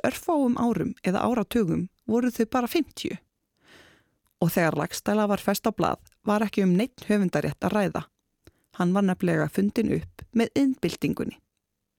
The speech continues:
Því fer fjarri að rithöfundarstarfið felist í því að setjast niður við ritfærin, bíða eftir guðlegum innblæstri og færa svo hið heilaga orð snillingsins á prent.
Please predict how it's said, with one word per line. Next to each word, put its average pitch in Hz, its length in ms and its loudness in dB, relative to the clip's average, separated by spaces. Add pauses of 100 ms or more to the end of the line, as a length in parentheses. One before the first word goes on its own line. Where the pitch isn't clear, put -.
(1300)
Því 247 160 4
fer 285 220 0
fjarri 175 480 2
að 175 160 2
rithöfundarstarfið 185 920 0
felist 180 440 0
í 170 80 2
því 120 200 -2
að - 80 -4
setjast 175 440 -2
niður 160 320 0
við 160 120 2
ritfærin, 160 460 -4 (360)
bíða 185 300 0
eftir - 220 -10
guðlegum 170 460 2
innblæstri 160 540 -2 (380)
og 160 100 0
færa 190 300 2
svo 160 180 0
hið 156 200 2
heilaga 170 420 2
orð 170 240 -2
snillingsins 165 560 -2
á 170 80 0
prent. - 440 -6